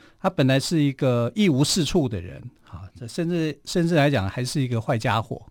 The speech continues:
啊。但，然后他把他的妻子很贤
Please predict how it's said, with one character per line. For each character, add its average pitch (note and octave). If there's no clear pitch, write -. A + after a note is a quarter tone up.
啊。 -
但， F3+
然 C3
后 D#3+
他 D#3
把 A2+
他 C3+
的 A2+
妻 F#3
子 D#3
很 G2+
贤 F#2